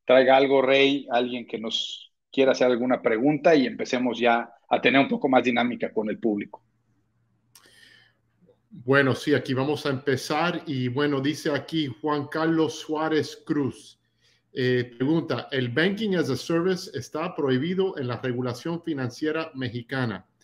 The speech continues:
Speaker 2: ¿Cómo saltar esta barrera? ¿Cómo lo resolvieron? Detallar, por favor.
Speaker 1: Sí, bueno,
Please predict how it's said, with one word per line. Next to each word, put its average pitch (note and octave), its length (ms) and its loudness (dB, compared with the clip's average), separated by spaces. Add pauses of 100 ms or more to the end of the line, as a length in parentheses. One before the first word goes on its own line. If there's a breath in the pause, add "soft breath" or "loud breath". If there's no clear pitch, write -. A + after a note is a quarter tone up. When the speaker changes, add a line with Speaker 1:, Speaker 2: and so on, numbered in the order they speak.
(340)
Speaker 2:
¿Cómo G3 300 2
saltar E3 720 -4
esta D#3 320 0
barrera? B2 500 -2 (360)
¿Cómo F#3 320 0
lo D#3 160 2
resolvieron? C#3+ 960 0
Detallar, A#2 680 -4
por A2+ 220 -8
favor. G2 260 -16 (800)
Speaker 1:
Sí, C#3+ 420 4 (360 loud breath)
bueno, - 440 4